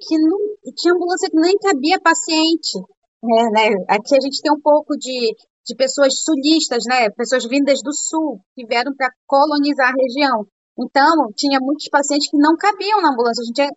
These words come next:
que andar com a, com a parte de trás aberta, né? E que não passava no atoleiro aquela ambulância, não adiantava mandar pra estrada que ela não ia passar, tinha que ser quatro por quatro. Então, esse tipo de ambulância pra gente não vinha, né?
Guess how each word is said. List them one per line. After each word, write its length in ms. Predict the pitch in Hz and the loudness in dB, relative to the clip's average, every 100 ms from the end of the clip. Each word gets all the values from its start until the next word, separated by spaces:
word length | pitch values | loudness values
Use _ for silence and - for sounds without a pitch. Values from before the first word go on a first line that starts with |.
| - | -2
que 80 | 285 | -2
andar 220 | 269 262 | 2 0
com 100 | 294 | 2
a, 280 | 294 277 - | 2 2 -2
com 100 | - | -2
a 100 | 247 | -2
parte 320 | - 262 - 262 | 0 -4 -4 -8
de 100 | - | -4
trás 260 | 262 262 | 0 2
aberta, 680 | 269 269 302 320 294 247 185 _ _ _ _ | 0 2 2 0 -4 -8 -8 _ _ _ _
né? 280 | 220 220 285 349 _ _ _ _ - | -2 0 0 -2 _ _ _ _ -2
E 80 | 320 | -2
que 160 | - 370 | 0 2
não 200 | 349 392 | 2 2
passava 580 | 381 370 - 349 359 349 | 0 -2 0 0 2 2
no 100 | 330 | 2
atoleiro 540 | 311 302 285 254 208 | 2 2 4 4 2
aquela 240 | 196 220 214 | 0 -2 0
ambulância, 380 | 214 190 185 | 0 0 -2
não 120 | 233 285 | 0 0
adiantava 500 | 302 294 269 277 311 | 0 0 0 2 2
mandar 280 | 294 254 254 | 2 2 -2
pra 80 | 269 | -2
estrada 260 | 262 254 | -2 -2
que 80 | 294 | 0
ela 100 | 311 | 2
não 80 | 311 | 2
ia 80 | 302 | 0
passar, 360 | 349 392 339 320 | 0 0 -2 -2
tinha 160 | 294 | -6
que 80 | 294 | -6
ser 160 | - 311 | -6 -4
quatro 280 | - 254 - - | -2 -2 -2 -12
por 80 | 381 | -14
quatro. 420 | - 403 381 - _ _ _ _ _ | 0 2 2 -4 _ _ _ _ _
Então, 140 | _ 277 | _ 0
esse 160 | 285 - | 0 -8
tipo 220 | 359 359 | -10 -8
de 100 | 302 | -6
ambulância 500 | 285 247 262 311 320 | -6 -4 0 0 -2
pra 160 | 302 269 | -2 -4
gente 300 | 269 311 311 | -2 -6 -2
não 180 | 311 370 | -2 -2
vinha, 320 | 294 285 262 196 _ _ _ _ _ _ _ | -2 -2 -2 -10 _ _ _ _ _ _ _
né? 340 | 202 214 262 | 2 4 2